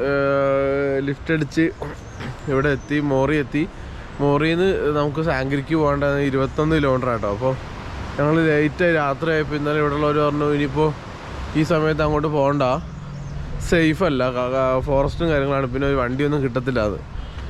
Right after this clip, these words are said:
So നമ്മൾ റിസ്ക് എടുത്തില്ല, നമ്മളിവിടെ ഒരു, ആ, റൂം എടുത്തു. Actually നമ്മൾ ടെന്റ് ചെയ്യാന്നാ വിചാരിച്ചേ. പിന്നെ എന്ന് വെച്ചാൽ നല്ല ലേറ്റായി, പിന്നെ ടെ-, ടെന്റ് പിച്ച് ചെയ്യാൻ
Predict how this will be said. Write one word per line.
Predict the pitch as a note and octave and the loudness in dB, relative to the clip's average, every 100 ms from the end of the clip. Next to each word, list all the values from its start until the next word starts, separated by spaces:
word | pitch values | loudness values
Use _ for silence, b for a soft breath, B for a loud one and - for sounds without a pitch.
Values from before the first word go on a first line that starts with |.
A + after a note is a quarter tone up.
| - | -6
So | - F3 | 0 2
നമ്മൾ | E3 D#3+ E3+ | 2 2 0
റിസ്ക് | D#3+ C3+ F#3 | 0 -2 -2
എടുത്തില്ല, | E3+ C#3+ B2+ B2 E3+ - - - - - - - - | 0 0 0 0 -2 -8 -16 -16 -16 -14 -12 -12 -4
നമ്മളിവിടെ | C#3 D3 D3 C#3+ D3 | 0 2 2 2 2
ഒരു, | D3+ C#3+ - | 0 0 0
ആ, | B2+ C3 C3 C3 C3 C3 C3 C3+ | 2 4 4 2 2 2 2 2
റൂം | C#3 D#3 | 2 0
എടുത്തു. | C3+ A#2+ C3+ D3 - | -2 -2 -4 -4 -6
Actually | A2+ - E3 | -6 0 2
നമ്മൾ | D#3+ D#3+ | 2 2
ടെന്റ് | D#3 D#3 | 0 2
ചെയ്യാന്നാ | E3 D#3 D#3 | 2 2 2
വിചാരിച്ചേ. | D3 C3+ B2+ C#3+ F#3 - - - - - | 0 0 -2 -2 -2 -8 -12 -12 -10 -4
പിന്നെ | D3+ | 0
എന്ന് | D3 | 2
വെച്ചാൽ | D3 D#3+ D3 | 2 2 2
നല്ല | D3 D#3+ | 2 2
ലേറ്റായി, | D#3 C#3 D#3+ C3 C#3+ D#3 - - - - - | 2 2 2 2 0 -4 -12 -12 -12 -10 -2
പിന്നെ | D3 D3 | 0 2
ടെ-, | C#3+ C#3 C#3 C#3 C#3 C3+ | 2 2 2 2 2 2
ടെന്റ് | C#3+ D3 D#3+ | 0 0 0
പിച്ച് | D3 D#3+ | 0 0
ചെയ്യാൻ | D3+ | 0